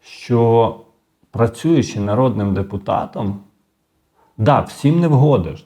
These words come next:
це точно. Що б ти не казав, що б ти не робив, є ті, кому буде це подобатись, є ті, кому не буде. Ну, в загальному більша частина людей має все-таки бути лояльними до народних депутатів, якщо ті приймали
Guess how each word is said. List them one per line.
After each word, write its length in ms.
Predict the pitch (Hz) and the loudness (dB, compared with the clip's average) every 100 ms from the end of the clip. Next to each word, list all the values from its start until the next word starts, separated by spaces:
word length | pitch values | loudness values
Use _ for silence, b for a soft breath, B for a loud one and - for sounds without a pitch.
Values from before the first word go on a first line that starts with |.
| - | -10
це 80 | 123 | -8
точно. 600 | - 123 90 - - - | -2 -2 -2 -8 -18 -18
Що 260 | - - 143 | -16 -4 -4
б 100 | 156 | -2
ти 100 | 160 | -2
не 140 | 151 | 0
казав, 420 | - 117 113 147 151 | 0 -2 0 0 -2
що 160 | - | -8
б 80 | 120 | -8
ти 80 | 113 | -4
не 140 | 107 | -2
робив, 400 | 110 110 160 156 B B B | -2 0 0 -2 B B B
є 280 | 98 135 147 | 0 0 0
ті, 180 | - | -4
кому 260 | 120 98 95 | -4 0 -2
буде 440 | 82 82 104 143 - | -2 0 2 0 -2
це 60 | |
подобатись, 680 | - 107 110 95 92 90 - | -8 -2 -2 -2 -4 -10 -8
є 100 | 107 | -8
ті, 160 | - 95 | -8 -10
кому 220 | 95 92 | -6 -4
не 120 | 92 | -2
буде. 440 | 90 139 170 127 - B B B B B _ _ _ - | 0 0 2 0 -4 B B B B B _ _ _ -4
Ну, 420 | 101 135 123 98 95 | 0 2 0 -4 -14
в 40 | 95 | -8
загальному 960 | 113 107 95 107 156 180 156 117 92 - _ _ _ _ _ | -2 -2 -2 -2 -2 0 -2 -2 -4 -10 _ _ _ _ _
більша 500 | 92 95 147 - - | -4 2 2 0 -8
частина 480 | - 87 - 117 104 | -12 -14 -8 -4 -2
людей 440 | 87 90 127 135 151 - - | -4 -2 -4 -4 -10 -18 -6
має 240 | 101 113 101 | -2 0 -2
все-таки 440 | - 101 - 104 | -6 -10 -8 -8
бути 300 | 90 107 104 | -6 -6 -4
лояльними 680 | 92 95 107 123 104 92 87 | 0 0 2 2 0 -4 -4
до 120 | 87 | -4
народних 380 | 95 98 92 90 | -4 -2 -4 -4
депутатів, 760 | 85 - 87 139 208 147 95 | -8 -12 -8 -8 -6 -4 -4
якщо 460 | 92 92 - 139 147 | -4 -8 -10 -4 -4
ті 280 | - 131 147 | -4 -4 -4
приймали 680 | - 101 98 107 151 131 | -2 -2 2 2 2 0